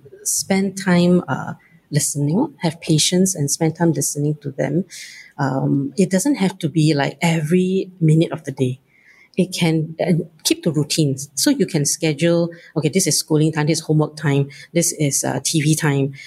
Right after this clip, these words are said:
Then this is time to tell your parents about, or talk to mommy or daddy about any issues or any kind of anger you have." So it could even be, uh, every day. "So how's, how's school today?"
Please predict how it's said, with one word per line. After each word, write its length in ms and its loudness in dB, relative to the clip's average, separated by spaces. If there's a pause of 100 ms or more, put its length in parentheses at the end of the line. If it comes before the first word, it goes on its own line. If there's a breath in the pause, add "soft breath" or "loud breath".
(140 loud breath)
Then 360 -2
this 220 0
is 240 -2 (160)
time 300 0
to 380 -2 (380 soft breath)
tell 180 0
your 120 -4
parents 540 -2
about, 300 -6 (220 loud breath)
or 80 -2
talk 200 -4
to 60 0
mommy 520 2
or 80 0
daddy 420 -2 (300 soft breath)
about 400 -2
any 520 2
issues 540 -2 (280)
or 80 0
any 360 4
kind 240 -4
of 140 -6
anger 340 2
you 200 -2
have." 240 -4 (420 loud breath)
So 120 -4
it 160 -6
could 140 0
even 240 2
be, 140 0
uh, 60 -2
every 220 2
day. 100 0
"So 120 0
how's, 440 -2
how's 160 0
school 220 -2
today?" 360 -2